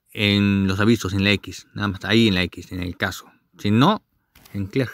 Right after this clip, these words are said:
here o haga clic aquí en español. ¿Ok? Tiene que cambiar, cada vez que presionas la X tiene que cambiar arriba. Presionamos aquí entonces y van a ver que va a cambiar. Ese cuatro que está ahí va a tener que cambiar. No, eso ni presionen.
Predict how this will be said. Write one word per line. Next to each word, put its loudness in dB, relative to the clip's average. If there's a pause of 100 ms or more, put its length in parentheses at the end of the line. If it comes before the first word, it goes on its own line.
here -4 (140)
o -4
haga 2
clic -6
aquí -10
en -6
español. -12 (800)
¿Ok? -4 (320)
Tiene 0
que -16
cambiar, 2 (360)
cada 0
vez 0
que -12
presionas -2
la 4
X -4
tiene -4
que -4
cambiar 0
arriba. 0 (400)
Presionamos 0
aquí 2
entonces -4 (560)
y -12
van 2
a 6
ver 2
que -4
va 4
a 2
cambiar. -2 (240)
Ese -6
cuatro 0
que -8
está -10
ahí -4 (560)
va 0
a -2
tener -2
que -4
cambiar. -2 (140)
No, 2
eso 0
ni 2
presionen. -2